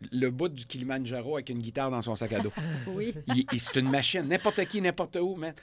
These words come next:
Speaker 1: Il a réchauffé la, la scène, ça a été super. Puis, euh, je m'en voudrais de pas parler de Juju.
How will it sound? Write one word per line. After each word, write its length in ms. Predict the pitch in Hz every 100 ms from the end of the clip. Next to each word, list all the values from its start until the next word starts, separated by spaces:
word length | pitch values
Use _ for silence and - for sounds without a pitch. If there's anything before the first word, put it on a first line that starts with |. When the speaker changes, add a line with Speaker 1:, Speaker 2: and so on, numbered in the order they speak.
| -
Speaker 1:
Il 120 | - 117
a 60 | 120
réchauffé 500 | 110 131 131 131 151
la, 200 | 143 120 - - - -
la 80 |
scène, 200 | - 156
ça 120 | 143 127
a 20 |
été 240 | 127 123
super. 540 | 113 - 123 117 151 202 - - -
Puis, 260 | - 160 175
euh, 180 | 175 175 - _ - -
je 200 | 123 120
m'en 180 | 160 175
voudrais 300 | 165 196 240
de 40 |
pas 140 | -
parler 340 | 165 135 131 156
de 500 | 123 107 104 101 - _ -
Juju. 400 | 101 120 107